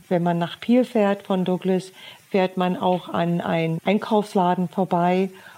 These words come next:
Und dann sage ich immer, hier hat die Mutter von den Gibbs gearbeitet und sie hat das Postamtsschalter betätigt. Und, und viele wissen auch gar nicht, dass alle bis auf Andy hier geboren wurden.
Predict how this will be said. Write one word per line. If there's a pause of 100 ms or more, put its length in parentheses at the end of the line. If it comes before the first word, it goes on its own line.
Und
dann
sage
ich
immer,
hier
hat (340)
die
Mutter (140)
von
den
Gibbs
gearbeitet
und
sie
hat
das
Postamtsschalter
betätigt.
Und,
und
viele
wissen
auch
gar
nicht,
dass
alle
bis
auf
Andy
hier
geboren
wurden.